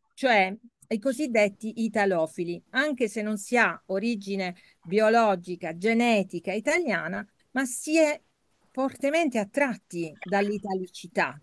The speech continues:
dal, da tutto ciò che è italiano, quello che si chiama soft power italico, e tutti coloro che amano il nostro paese, alcuni mi hanno scritto che si sentono aspiranti italiani, quindi non hanno nel loro D N A Italia,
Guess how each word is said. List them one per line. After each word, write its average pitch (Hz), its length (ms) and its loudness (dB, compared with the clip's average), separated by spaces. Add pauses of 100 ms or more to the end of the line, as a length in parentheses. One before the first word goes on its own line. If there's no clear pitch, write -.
dal, 202 320 0 (140)
da 190 160 -2
tutto 247 260 -6
ciò 233 160 -6
che 233 140 -4
è - 20 0
italiano, 175 760 -4 (120)
quello 208 240 -2
che 214 160 -4
si 254 140 -8
chiama 170 340 -4
soft 202 380 -2
power 185 320 -2
italico, 170 680 -8 (440)
e 262 420 2
tutti 302 260 -2
coloro 247 300 0
che 233 100 -2
amano 233 280 2
il 220 100 0
nostro 208 340 -4
paese, 196 720 0 (240)
alcuni 240 520 2
mi 208 100 -2
hanno 269 220 -2
scritto 190 440 -4
che 233 140 -2
si 240 160 -4
sentono 190 480 -2
aspiranti 196 880 -2
italiani, 160 800 -4 (460)
quindi 180 320 -2
non 233 180 0
hanno 196 320 0
nel 196 160 -2
loro 214 260 0
D 208 140 -6
N 208 220 -4
A 226 160 -4
Italia, 247 560 -6